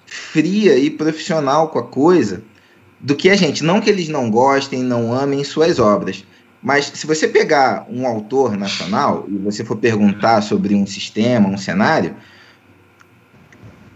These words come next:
quase sempre você vai pegar algum componente de, "Putz, é algo que eu gosto muito, é algo que eu conhe-, que eu sonhava e tal."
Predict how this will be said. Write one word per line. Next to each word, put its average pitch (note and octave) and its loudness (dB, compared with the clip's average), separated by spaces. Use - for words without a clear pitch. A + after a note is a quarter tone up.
quase D4+ 2
sempre G#3+ 2
você G#3 -4
vai F#3 0
pegar F3+ 0
algum F#3 0
componente F#3 -2
de, D3+ -4
"Putz, F3 -2
é D3+ 4
algo D#3 2
que - -4
eu D3 0
gosto D3 0
muito, C#3+ 2
é C3+ 6
algo C3+ 4
que - -6
eu C#3 0
conhe-, B2+ -4
que G#2+ 0
eu C3 6
sonhava C3 2
e A#2+ -2
tal." D3 0